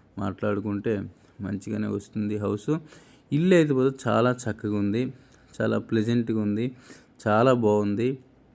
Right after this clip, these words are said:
చూస్తున్నారు కదా, మీరు కూడా చూస్తూనే ఉన్నారు,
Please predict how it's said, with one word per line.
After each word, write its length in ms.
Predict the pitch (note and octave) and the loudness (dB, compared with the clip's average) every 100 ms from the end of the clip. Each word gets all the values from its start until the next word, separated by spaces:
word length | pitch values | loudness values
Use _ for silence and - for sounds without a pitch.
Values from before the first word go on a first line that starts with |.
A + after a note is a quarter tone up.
| _ _ _ - - - B2+ | _ _ _ -20 -20 -4 2
చూస్తున్నారు 420 | C#3+ C#3+ D3+ A#2 | 2 4 4 6
కదా, 120 | A#2 | 4
మీరు 320 | A#2+ A#2+ C#3 | 4 4 4
కూడా 380 | C#3+ C3 B2 G2+ - - - - B2+ | 4 4 4 2 -4 -20 -20 -6 -4
చూస్తూనే 320 | B2 - B2+ | -2 -2 0
ఉన్నారు, 580 | A#2 A2 G#2+ B2+ A2+ | 0 0 0 0 -2